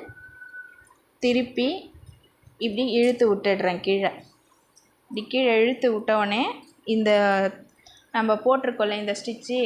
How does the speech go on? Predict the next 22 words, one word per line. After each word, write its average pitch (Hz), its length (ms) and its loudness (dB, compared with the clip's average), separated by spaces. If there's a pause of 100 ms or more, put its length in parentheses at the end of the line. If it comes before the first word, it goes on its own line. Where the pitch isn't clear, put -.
(240)
மறுபடியும் 214 360 0
கழண்டு 214 380 2
வராது, 180 340 2 (160)
அவ்வளோதான், 185 400 0
அது 185 120 0
அப்படியே 196 300 0
நிக்கும். - 360 -6
வேணும்னா 220 400 2 (140)
பின்னாடி 214 320 2 (120)
ஒரு 208 120 2 (960)
அப்படியே 220 240 2 (140)
முடிச்சு 233 420 -2
போடுவோம்ல, 202 400 0 (100)
சாதாரண 214 540 4
முடிச்சு 214 320 -4
போடுவோம்ல, 202 400 0
அந்த 190 160 -4
மாதிரி 185 200 -2
கூட 240 100 2 (100)
முடிச்சு 214 320 -4
போட்டுக்கலாம். 165 460 -6 (1400)
இப்போ 254 200 2